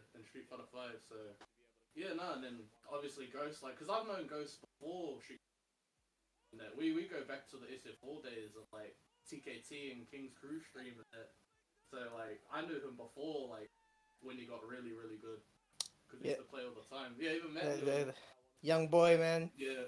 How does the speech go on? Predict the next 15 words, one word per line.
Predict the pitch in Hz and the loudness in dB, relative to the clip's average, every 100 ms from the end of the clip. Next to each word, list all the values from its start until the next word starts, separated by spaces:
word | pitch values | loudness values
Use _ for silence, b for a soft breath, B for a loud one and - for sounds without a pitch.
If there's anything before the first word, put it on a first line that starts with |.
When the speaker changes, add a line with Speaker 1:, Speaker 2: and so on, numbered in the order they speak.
| 123 | -4
Speaker 1:
very | 139 | 4
Speaker 2:
Uh, | 135 143 143 147 143 147 143 | 10 12 12 12 12 10 10
Speaker 1:
young | 139 | 6
boy. | - | -2
Speaker 2:
first | - 170 165 | 8 8 10
time | 175 | 8
I | 170 | 10
met | 165 160 | 8 8
Regan | 160 170 170 165 | 8 8 6 6
was, | 135 123 123 120 - _ _ _ | 6 8 6 4 -4 _ _ _
it | - | 0
was | 143 | 8
A | 151 | 10
V | 175 170 | 8 8
T. | 160 135 | 4 2